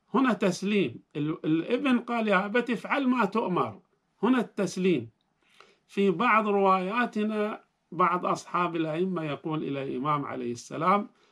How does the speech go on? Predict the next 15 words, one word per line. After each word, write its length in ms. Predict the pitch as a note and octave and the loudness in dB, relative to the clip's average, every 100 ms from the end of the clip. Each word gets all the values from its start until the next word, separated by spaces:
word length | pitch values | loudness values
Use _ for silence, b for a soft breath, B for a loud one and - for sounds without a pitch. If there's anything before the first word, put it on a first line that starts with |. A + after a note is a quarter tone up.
| _ - | _ -4
"لو 280 | F3+ A3 - | 0 2 2
أنت 260 | B3+ G3 | 0 0
أخبرتني 760 | A3 G#3 G3+ A3+ G3+ F#3 E3 D#3 | 0 0 -2 0 0 0 -2 0
هذه 280 | F3 F3 E3+ | 0 0 0
الرمانة 600 | D3 D3 D3 E3 D#3 C#3 | -2 -6 -4 0 0 0
أو 200 | A#2+ A#2 | -6 -4
هذه 240 | C#3 C3 C3 | -4 -4 -6
التفاحة 640 | - B2 - D3 D3+ G3 | -8 -12 -8 -6 -4 -4
أو 160 | E3+ D3 | -2 -4
الرمانة 600 | D3 C#3+ D#3 D#3 A2 - _ _ _ _ D#3+ | -4 -2 2 2 0 -8 _ _ _ _ 0
نصفها 520 | G3+ - G3+ E3+ E3+ | 0 0 -4 0 2
حلال 460 | - D3+ D3+ C3 B2+ | 2 0 2 0 -2
ونصفها 540 | D#3 F3+ - F3 F3+ | -2 -4 -4 -2 0
حرام 420 | - F#3 A#3 A3+ | 0 -4 -2 -4
سلمت." 800 | F3+ B2+ A2 - - _ _ | -2 -4 -6 -10 -20 _ _